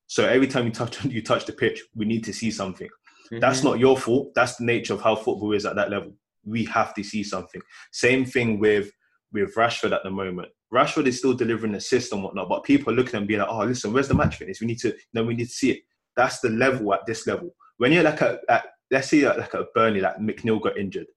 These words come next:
Speaker 1: If he's not delivering and whatnot, it's kind of all right. You, you are a gem.
Speaker 2: Mm,
Speaker 1: In
Speaker 2: mm,
Speaker 1: this
Speaker 2: mm.
Speaker 1: sort of arena, no, bro. Listen, we've
Speaker 2: Yeah.
Speaker 1: got people that can fill in, so
Speaker 2: Mm-hmm.
Speaker 1: you're not gonna get that luxury. So
Speaker 2: I just look, yeah, I look at it and I just look at everyone that's around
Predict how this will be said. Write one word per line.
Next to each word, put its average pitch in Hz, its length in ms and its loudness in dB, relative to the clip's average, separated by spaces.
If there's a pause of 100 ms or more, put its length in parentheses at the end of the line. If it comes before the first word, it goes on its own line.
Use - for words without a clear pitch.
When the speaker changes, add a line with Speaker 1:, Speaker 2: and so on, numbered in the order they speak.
(340)
Speaker 1:
If 123 160 0
he's 175 160 4
not 160 160 4
delivering 139 420 4
and 104 100 0
whatnot, 104 220 -2
it's - 100 -6
kind 165 180 2
of 135 80 0
all 151 120 4
right. 131 240 4
You, 135 180 0
you 143 260 6
are 131 200 2
a 101 100 -2
gem. 135 280 0 (340)
Speaker 2:
Mm, 95 320 -4
Speaker 1:
In 123 140 2
Speaker 2:
mm, 143 40 2
Speaker 1:
this 180 140 4
Speaker 2:
mm. 196 40 0
Speaker 1:
sort 147 180 6
of 127 60 2
arena, 127 640 2
no, 139 300 4
bro. 123 440 2 (120)
Listen, 113 400 2
we've 110 160 2
Speaker 2:
Yeah. 98 100 -4
Speaker 1:
got 156 220 2
people 139 320 4
that 110 140 0
can 113 120 -4
fill 127 260 2
in, 110 160 2
so 107 300 0
Speaker 2:
Mm-hmm. 101 480 -12
Speaker 1:
you're 117 160 0
not 143 240 2
gonna 123 200 -2 (100)
get - 180 -2
that 113 160 0
luxury. 113 480 -2
So 101 260 0 (120)
Speaker 2:
I 123 140 -2
just 151 180 -10
look, 143 160 0
yeah, 113 260 2
I 113 40 6
look 180 260 -2
at 92 80 -2
it 98 200 0
and 101 140 0
I 101 40 -2
just 107 180 -4
look 110 180 -2
at - 100 -2
everyone 98 420 0
that's 90 180 -6
around 92 520 -4